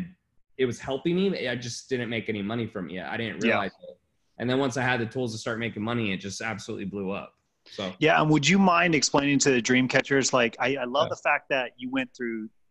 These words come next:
Speaker 2: two years of not making, uh, uh, the money
Speaker 1: Mm.
Speaker 2: that you wanted to make, you
Speaker 1: Yeah.
Speaker 2: know? Uh, but now in your business, you're, and you're literally eight-figure earner,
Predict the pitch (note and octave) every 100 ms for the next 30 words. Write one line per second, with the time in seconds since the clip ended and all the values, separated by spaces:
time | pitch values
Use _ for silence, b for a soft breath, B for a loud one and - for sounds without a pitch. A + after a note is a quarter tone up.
0 | _ _ - F#3+ F#3 E3 C#3 C3+ A#2+ A#2
1 | B2 A2 G#2+ A#2 B2 - A#2 A#2 A#2+ A2+
2 | A2 G#2+ b b b A#2 A2+ B2 G#2+ G#2+
3 | G#2 G2+ A2+ B2 B2 A#2 A#2 A2+ G2+ A2
4 | A2+ A2 A2+ G2 F2+ A2 - G#2+ G#2 G#2
5 | A#2 b b b _ - A#2 A2+ A2 -
6 | C3+ C#3 A#2+ C3 E3 F3 A#2+ B2 - C#3
7 | C3+ C#3 D#3+ C3 D#3+ B2+ A2 A2 A#2+ -
8 | - _ _ _ _ C3 D#3+ D#3+ D#3+ B2+
9 | B2 C3+ _ C#3 C#3 D3 C#3 E3 D3+ C3+
10 | C3+ D3 D#3+ - D#3 C3 C3+ C3+ B2+ B2+
11 | D3+ D3 C3+ G2+ A2